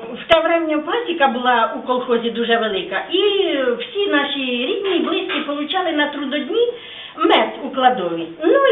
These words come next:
і коли бабушка наша вже получила мед, принесла додому і не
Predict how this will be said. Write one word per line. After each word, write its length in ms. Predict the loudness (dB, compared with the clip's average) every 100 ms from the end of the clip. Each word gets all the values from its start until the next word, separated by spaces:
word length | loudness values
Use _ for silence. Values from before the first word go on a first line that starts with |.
| 4
і 80 | 2
коли 240 | 0 2
бабушка 460 | 2 2 0 0 2
наша 300 | 2 2 0
вже 180 | 2
получила 580 | 0 2 0 2 4 4
мед, 260 | 2 0 -2 -6 -18 -18 -10
принесла 500 | -2 2 2 2 0
додому 400 | -2 0 0 0 0
і 300 | 2 4 4
не 220 | 4 2